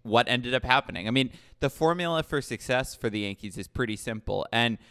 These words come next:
I am, I kinda laugh sometimes at some of the takes that go around with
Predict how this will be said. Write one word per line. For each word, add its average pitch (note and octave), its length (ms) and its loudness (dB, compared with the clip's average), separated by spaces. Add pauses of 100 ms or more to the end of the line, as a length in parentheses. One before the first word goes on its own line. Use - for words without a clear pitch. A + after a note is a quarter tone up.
(300)
I B2 120 6
am, A#2 340 2 (500)
I A2 140 4
kinda C3+ 300 2
laugh G2+ 400 4
sometimes C#3+ 680 0
at A2+ 140 2
some A#2 160 0
of A2 80 2
the F#2+ 100 -2
takes - 400 -2
that A#2+ 160 2
go B2 140 0
around B2+ 400 2
with G2+ 260 2